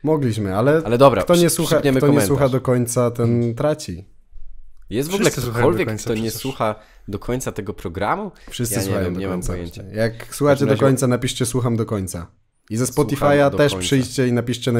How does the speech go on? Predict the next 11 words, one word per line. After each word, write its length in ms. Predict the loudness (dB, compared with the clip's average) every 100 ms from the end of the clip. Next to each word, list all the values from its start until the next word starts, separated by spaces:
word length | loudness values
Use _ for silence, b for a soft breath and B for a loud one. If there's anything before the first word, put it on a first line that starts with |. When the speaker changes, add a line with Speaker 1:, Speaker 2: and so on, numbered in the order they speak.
| 2
Speaker 1:
YouTube'a, 240 | 0 -2
że 100 | -4
słucham 300 | -4 -2 -2
do 80 | -2
końca. 400 | -2 -4 -6 -12 -16 _ _ _ _ b b b -14
Speaker 2:
I 100 | -8
zostawcie 480 | -6 -2 -4 -4 -8
gwiazdkę 460 | -2 -2 -2 -6
nam 140 | -6 -6
na 60 |
Spotify'u, 640 | -8 -12 -14 -8 -6 -6